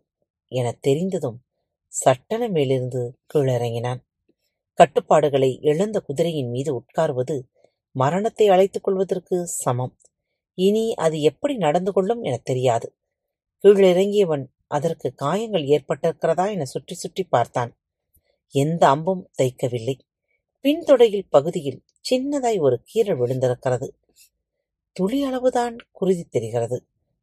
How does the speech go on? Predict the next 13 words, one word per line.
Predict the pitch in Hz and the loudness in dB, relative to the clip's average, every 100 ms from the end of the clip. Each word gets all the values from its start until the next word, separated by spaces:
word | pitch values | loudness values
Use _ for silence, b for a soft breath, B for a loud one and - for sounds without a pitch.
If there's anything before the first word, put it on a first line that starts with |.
| _ | _
வேறேதும் | 185 226 254 262 247 | 2 2 2 0 -2
ஆகவில்லையே | 214 190 202 196 202 233 | -2 2 2 4 4 2
என | 214 127 | 0 -2
குழம்பிக் | - 165 208 202 | -2 -2 -2 -2
கொண்டிருக்கையில் | - 127 123 - 139 127 - _ _ _ _ _ _ | -2 0 -2 -4 -6 -6 -8 _ _ _ _ _ _
படையின் | 165 220 254 208 | 8 8 6 2
நடுப்பகுதியில் | 143 151 - 175 151 127 117 _ | 0 2 2 2 0 -4 -8 _
கூச்சல்கள் | - 220 - 147 117 | -6 -4 -4 -4 -4
அதிகமாயின. | 127 143 151 123 123 120 - _ _ _ _ _ _ | -2 -4 -4 -4 -2 -4 -8 _ _ _ _ _ _
என்னவென்று | 156 180 254 294 285 269 | 4 4 4 -2 -2 -2
விசாரிக்கத் | 196 220 214 202 - | 0 2 2 2 0
தொடங்கிய | 147 147 147 | 0 0 0
போது | 123 143 156 101 | 0 -2 -4 -8